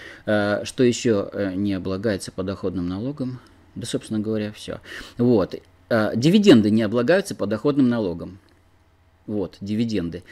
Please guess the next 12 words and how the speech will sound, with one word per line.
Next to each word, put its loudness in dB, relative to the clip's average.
Дивиденды 4
по -2
акциям -2
не 6
облагаются -2
подоходным -2
налогом. -4
Они 4
облагаются 0
налогом 2
на -2
дивиденды 2